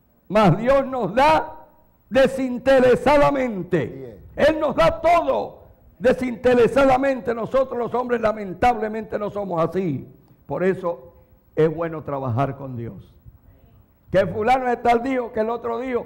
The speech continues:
Speaker 1: no me importa lo que digan los demás. A mí me importa lo que dice Dios de mí. ¿Qué piensa Dios de mi persona? ¿En qué condiciones estoy? Eso es lo que me interesa.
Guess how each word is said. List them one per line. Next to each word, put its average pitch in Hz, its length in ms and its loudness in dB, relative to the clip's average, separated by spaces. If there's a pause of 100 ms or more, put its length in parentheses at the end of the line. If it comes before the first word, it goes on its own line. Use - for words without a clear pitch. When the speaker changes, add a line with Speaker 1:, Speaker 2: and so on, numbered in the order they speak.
(320)
Speaker 1:
no 185 160 -4
me 196 80 -6
importa 170 460 -6
lo 156 140 -8
que 147 100 -2
digan 147 300 0
los 135 120 -6
demás. 127 320 -4 (420)
A 123 100 -4
mí 156 180 -6
me 160 140 -8
importa 143 440 -10
lo - 140 -12
que - 140 -6
dice 135 300 -6
Dios 131 320 -8
de 120 100 -10
mí. - 180 -10 (840)
¿Qué 208 160 4
piensa 233 580 2
Dios 226 320 0
de 240 100 4
mi 240 140 -4
persona? 240 800 0 (600)
¿En 214 280 2
qué 277 180 4
condiciones 262 720 0
estoy? 269 400 2 (220)
Eso 370 300 0
es 247 40 0
lo 240 120 -4
que 226 80 -2
me 226 100 -6
interesa. 190 760 2